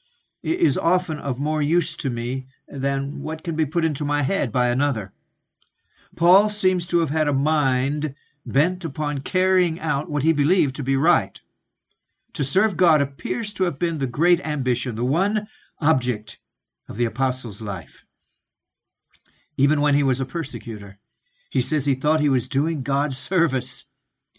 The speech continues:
He was no groveler after wealth. Never in his whole lifetime was Paul a Mammonite. He was no mere seeker after learning, never. He was learned, but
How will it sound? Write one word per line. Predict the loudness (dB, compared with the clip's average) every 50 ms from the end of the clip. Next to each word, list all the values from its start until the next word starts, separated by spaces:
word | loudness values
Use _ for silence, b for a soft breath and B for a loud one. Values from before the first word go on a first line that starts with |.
| b b b b b b
He | 2 4 4 4
was | 4 4 2 2
no | 2 2 2 2
groveler | 2 2 4 4 4 4 4 2 2 2 2
after | 2 2 0 -2 -4 -6 -4
wealth. | -2 0 0 0 0 -2 -6 -8 -14 -18 _ _ _ _ _ _ _ _ _ _ _ _ -18
Never | -14 -10 -6 -4 -2 0 0 0 0 0
in | 2 2
his | 2 2 2 0 0
whole | 0 0 0 2
lifetime | 2 4 4 2 2 0 -2 -2 -2 0 -2 -2
was | -4 -4 -6 -6
Paul | -6 -4 -4 -2 0 0 -2
a | -4 -6 B B B
Mammonite. | -4 -2 0 0 2 2 0 0 -2 -2 -4 -4 -6 -8 -12 -16 -20 _ _ _ _ _ _ _ _ _ _ _ _ _ _ _ _ -6
He | -4 -4
was | -2 0 0 2 2
no | 4 4 2 2 0 B B B
mere | 0 2 2 2 2 2 0
seeker | 0 0 0 0 0 0 0 -2 -4 -2
after | -2 -4 -4 -4 -6 -6 -4
learning, | -2 -2 -2 -2 -4 -4 -2 0 0
never. | 0 0 0 -2 -4 -6 -6 _ _ _ _ _ _ _ _ _ _ _ _ _ _ _ _ _ _ _ _ 2
He | 4
was | 4 6 6 4
learned, | 2 2 2 2 0 0 -2 -2
but | -4 -4 -4